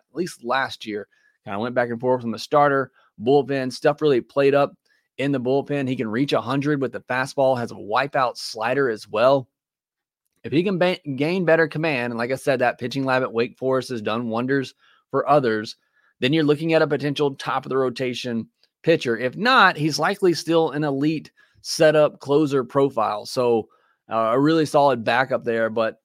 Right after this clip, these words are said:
do you wanna take that in the first five, ten picks? Somebody you know has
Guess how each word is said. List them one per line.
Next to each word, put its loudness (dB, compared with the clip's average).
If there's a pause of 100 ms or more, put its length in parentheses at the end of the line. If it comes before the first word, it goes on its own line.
(140)
do -4
you 2
wanna -4
take -4
that 2
in -4
the -6
first -2
five, -4
ten -4
picks? -2 (240)
Somebody -4
you -4
know 0
has -2